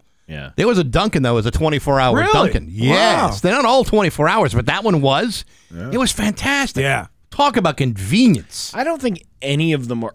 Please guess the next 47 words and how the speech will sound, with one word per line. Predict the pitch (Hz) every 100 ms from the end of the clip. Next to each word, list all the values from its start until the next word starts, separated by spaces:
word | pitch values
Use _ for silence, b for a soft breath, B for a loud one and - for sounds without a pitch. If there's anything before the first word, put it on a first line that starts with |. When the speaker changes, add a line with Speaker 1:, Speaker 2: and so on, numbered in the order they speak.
| -
Speaker 1:
open | 123 120 - 92 85
twenty-four | - - 110 104 - 92 90
hours | 165 175 220
Speaker 3:
Wait, | 254
Speaker 1:
anymore. | 139 123
Speaker 3:
you're | 180
wrong, | 185 254 294 151
actually, | 135 123 - 139
because | 143 190 143
there | 180 185
is | 240 269
one | 220 175 196 208
in | 196 233
Enfield, | 240 240 233 175 139 156 139 _ _ -
and | 160
I | 170
just | 165 214
discovered | 214 - - 302 294 175
that | 175 175
over | 185 190
the | 185
weekend. | 247 277 180 98
So | -
now | 147 170
I |
can | 202 190
use | 156
it. |
It's | 160 -
the, | 208 202
it's | 165
part | - 220 240
of | 202
a, | 185 165 175
uh, | 156 147
gas | 160 202 -
station | 226 208 185 156
convenience | 160 131 269 247 165
store. | - 110 107
So | 190
it's | 170
sort | 220
of | 196
like | 185
a | 156
mini | 143 190 226 226
Dunkin', | 165 220 220 233 233